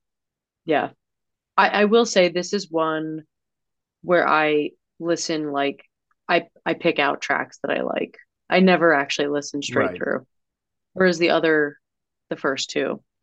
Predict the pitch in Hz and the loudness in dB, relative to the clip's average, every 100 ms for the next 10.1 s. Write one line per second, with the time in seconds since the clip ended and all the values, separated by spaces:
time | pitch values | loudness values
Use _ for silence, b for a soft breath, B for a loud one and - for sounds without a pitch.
0 | - 160 - 156 139 139 135 135 - - | -6 -6 -2 -2 0 -2 -2 -4 -6 -8
1 | 139 - 139 - - - - - - - | -6 -2 -4 -2 0 0 -2 -6 -6 -6
2 | - - _ _ _ - 127 120 110 101 | -8 -8 _ _ _ -4 -2 0 -2 -2
3 | 92 85 - _ _ _ _ - 160 156 | -4 -6 -12 _ _ _ _ -20 -18 -16
4 | 151 _ _ - 127 120 110 147 233 254 | -16 _ _ -4 -2 -2 -2 -2 -2 -4
5 | - 160 120 147 165 160 139 135 131 123 | -4 -2 0 -2 -4 -6 -4 -4 -6 -6
6 | 196 233 156 123 196 202 143 143 147 - | -6 -4 0 2 2 0 -2 -2 -2 -2
7 | 151 135 123 - 156 127 117 135 127 - | -2 -2 -2 -2 0 0 -2 -2 -4 -6
8 | 135 160 254 226 - _ _ _ _ _ | -8 -6 -6 -6 -10 _ _ _ _ _
9 | _ _ _ _ _ _ _ _ 110 170 | _ _ _ _ _ _ _ _ -4 0
10 | 202 | 0